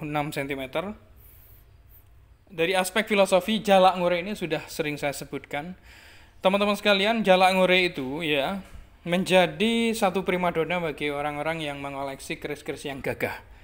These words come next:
Jadi keris Jalak Ngore itu terkesan gagah, prawiro, dan, eh, merbawani. Jalak Ngore dalam aspek filosofi serta maknanya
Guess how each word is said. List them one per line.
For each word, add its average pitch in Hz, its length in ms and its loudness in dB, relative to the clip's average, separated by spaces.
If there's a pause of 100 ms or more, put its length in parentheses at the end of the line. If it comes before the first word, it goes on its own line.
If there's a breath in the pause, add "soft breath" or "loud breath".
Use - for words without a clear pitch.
(1000 soft breath)
Jadi 151 160 -4
keris 151 400 -4
Jalak 139 240 0
Ngore 139 320 -6
itu 165 160 -8 (160)
terkesan 139 1300 -4
gagah, 139 400 -4 (960 loud breath)
prawiro, 151 400 -4
dan, 127 400 -12 (640 soft breath)
eh, 135 240 -12
merbawani. 131 640 -4 (1300)
Jalak 202 320 4
Ngore 226 240 6
dalam 175 240 4
aspek 175 320 -4
filosofi 170 400 -2
serta 151 240 -6
maknanya 151 640 -4